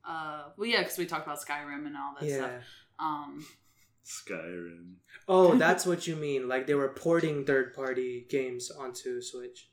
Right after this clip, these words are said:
Speaker 1: Yes.
Speaker 2: Okay, got you.
Speaker 1: Yeah.
Speaker 3: Yeah, they said that they were gonna release it. I was on their website. They said it's gonna be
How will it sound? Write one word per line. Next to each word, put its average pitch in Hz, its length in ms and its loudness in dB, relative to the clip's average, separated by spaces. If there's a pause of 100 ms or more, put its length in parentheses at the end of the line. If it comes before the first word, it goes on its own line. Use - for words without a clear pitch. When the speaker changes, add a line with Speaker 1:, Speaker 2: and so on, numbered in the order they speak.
(140)
Speaker 1:
Yes. - 520 0
Speaker 2:
Okay, 135 240 2
got 123 320 -4
you. 120 160 -6 (120)
Speaker 1:
Yeah. 160 220 -2
Speaker 3:
Yeah, 127 60 2
they 131 100 2
said 160 220 0
that 151 100 -4
they 143 80 -2
were 120 140 0
gonna 110 160 -6
release 107 340 -6
it. 104 60 -6
I - 20 -4
was 98 140 -6
on 104 100 -12
their 98 100 -14
website. 92 460 -14
They 98 80 -14
said 107 220 -16
it's 90 100 -20
gonna 92 160 -16
be 87 160 -14